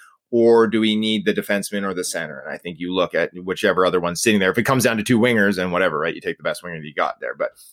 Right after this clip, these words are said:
I don't think they're really gonna have that opportunity this year. But I think in this class in general, a team like Columbus,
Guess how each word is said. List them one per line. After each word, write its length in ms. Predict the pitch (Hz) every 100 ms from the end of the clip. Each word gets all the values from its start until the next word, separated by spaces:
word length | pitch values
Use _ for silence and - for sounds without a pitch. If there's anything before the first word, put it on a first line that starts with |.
| -
I 60 |
don't 160 | 127 135
think 140 | 139
they're 120 | 120 107
really 280 | 123 139
gonna 140 | 147 143
have 160 | 135 135
that 120 | 139
opportunity 480 | 135 - 139 139 135
this 260 | 135 -
year. 140 | 143 143
But 140 | 127
I 100 | 107
think 260 | 104 123 -
in 180 | 120 120
this 160 | 110
class 320 | - 110 113 107
in 140 | 101
general, 420 | 101 98 110 135 117
a 40 |
team 180 | - 92
like 140 | 90
Columbus, 720 | - 78 101 117 113 104 -